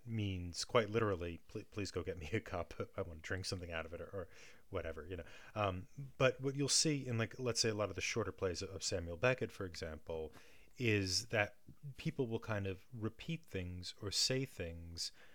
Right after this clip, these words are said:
and i-, it's kind of hard to tell what those words are intended to do or what they're intended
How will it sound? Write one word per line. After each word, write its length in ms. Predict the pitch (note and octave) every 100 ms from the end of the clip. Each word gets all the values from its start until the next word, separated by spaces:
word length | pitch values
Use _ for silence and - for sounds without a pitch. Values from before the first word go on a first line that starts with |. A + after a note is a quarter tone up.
| - - - - -
and 420 | B2+ A#2 G#2+ G#2 - - - -
i-, 80 | C#3+
it's 240 | D#3 D3 -
kind 260 | - E3
of 80 | E3
hard 400 | - - C3 B2
to 100 | - -
tell 640 | - - A#2 G2+ F#2+ F#2 F#2+ - - - - - -
what 480 | D3 B2+ A2+ C3 C#3 -
those 420 | A2 A2+ G#2+ G2
words 320 | G2+ G#2 G2 -
are 80 | F#2
intended 420 | - G#2 F#2+ E2+
to 80 | F2+
do 320 | - F#2+ F2+
or 100 | F#2+
what 160 | F#2 F2+
they're 100 | F#2
intended 460 | F2+ G2+ F2+ F#2